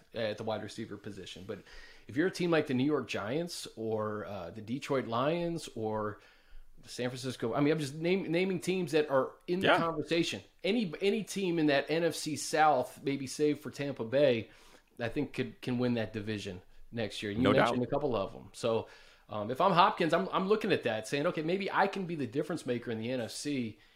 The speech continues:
Speaker 1: and, and put our team in the conversation against the Eagles in that N F C championship,"
Speaker 2: And
Speaker 1: as opposed to
Speaker 2: preferably
Speaker 1: having
Speaker 2: sign with a
Speaker 1: thirteen of sixteen
Speaker 2: and preferably
Speaker 1: teams in
Speaker 2: sign
Speaker 1: the
Speaker 2: with a, uh, sorry, Chris, preferably sign with a team that's also shopping for an edge rusher.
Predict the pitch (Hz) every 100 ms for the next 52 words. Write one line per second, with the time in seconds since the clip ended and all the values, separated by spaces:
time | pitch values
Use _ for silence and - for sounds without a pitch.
0 | _ - 113 113 107 - 160 - 147 147
1 | 147 143 120 117 131 127 110 - 123 113
2 | 117 107 - - _ _ - 123 110 101
3 | 92 101 92 - - - - 113 104 95
4 | 95 - 92 - - - 98 85 - 135
5 | 151 208 131 - 175 185 165 98 101 90
6 | 85 _ _ _ _ - _ _ _ _
7 | 190 196 196 202 143 196 190 202 165 127
8 | - 120 120 107 120 120 107 104 101 95
9 | 85 85 78 - _ - - _ - -
10 | 101 95 - 82 85 - 107 110 113 98
11 | 92 95 95 92 85 - 95 90 85 -
12 | 90 - 82 - 78 82 78 82 80 76
13 | 76 62 - -